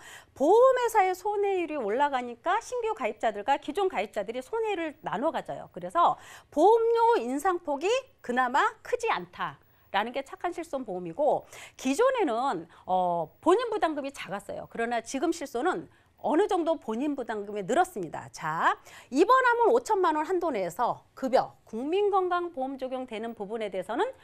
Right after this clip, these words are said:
보험사가 구십 프로까지 보상을 해주겠다. 내가 부담해야 되는 건 십 프로다. 또 비급여, 국민건강보험 적용되지 않는 부분에 대-, 대해서는 보험사가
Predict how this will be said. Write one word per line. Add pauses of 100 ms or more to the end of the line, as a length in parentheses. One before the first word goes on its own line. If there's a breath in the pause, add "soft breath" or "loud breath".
(200 loud breath)
보험사가
구십
프로까지
보상을
해주겠다. (260 soft breath)
내가
부담해야
되는
건
십
프로다. (360 soft breath)
또 (180 loud breath)
비급여, (880 soft breath)
국민건강보험
적용되지
않는
부분에
대-, (240)
대해서는
보험사가